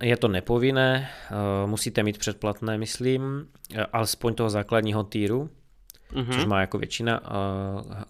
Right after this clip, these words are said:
Speaker 1: konzolistů
Speaker 2: No.
Speaker 1: a majitelů PlayStationu.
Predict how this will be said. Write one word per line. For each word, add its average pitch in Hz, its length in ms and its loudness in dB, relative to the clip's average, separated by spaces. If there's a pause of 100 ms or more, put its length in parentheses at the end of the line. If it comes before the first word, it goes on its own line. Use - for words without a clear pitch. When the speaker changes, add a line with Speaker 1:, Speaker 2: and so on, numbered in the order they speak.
Speaker 1:
konzolistů 110 720 -2 (720)
Speaker 2:
No. 117 300 -4 (640)
Speaker 1:
a 95 240 0
majitelů 98 400 0
PlayStationu. 127 640 -4